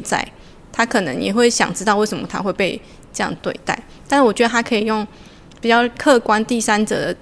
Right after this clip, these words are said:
跳脱出来，哦，用客观第三者的角色看一下他今天遭受歧视的原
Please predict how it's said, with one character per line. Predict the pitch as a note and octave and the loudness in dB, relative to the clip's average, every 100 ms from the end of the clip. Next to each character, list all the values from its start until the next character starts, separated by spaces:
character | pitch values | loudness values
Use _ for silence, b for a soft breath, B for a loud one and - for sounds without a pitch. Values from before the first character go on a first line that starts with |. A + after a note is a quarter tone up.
| - | -4
跳 | - A#3+ | 4 4
脱 | A3+ A#3 | 6 4
出 | A3 A#3 G#3+ | 2 0 0
来， | C3 - - - b b - - | 0 -4 -12 -20 b b -12 -2
哦， | G3+ | 0
用 | G#3 B3+ | 2 2
客 | C4 | 0
观 | A#3 A3 | 0 0
第 | A#3+ | 0
三 | A3+ G3+ | 0 -2
者 | G3+ | -2
的 | - | -4
角 | - | -6
色 | - G#3+ | -6 -6
看 | G3 A3+ | -4 -4
一 | G3 | -2
下 | A3+ G3+ | -2 -2
他 | G#3+ | -2
今 | G#3+ G#3+ | -4 -4
天 | G3 G#3 - B B B | -4 -6 -10 B B B
遭 | - A3 A3 | -2 0 0
受 | A3+ A3 G3+ | 0 0 0
歧 | - G3+ | -4 -4
视 | F#3 A3+ | -4 -4
的 | G#3 | -2
原 | D3 A2+ | -4 -6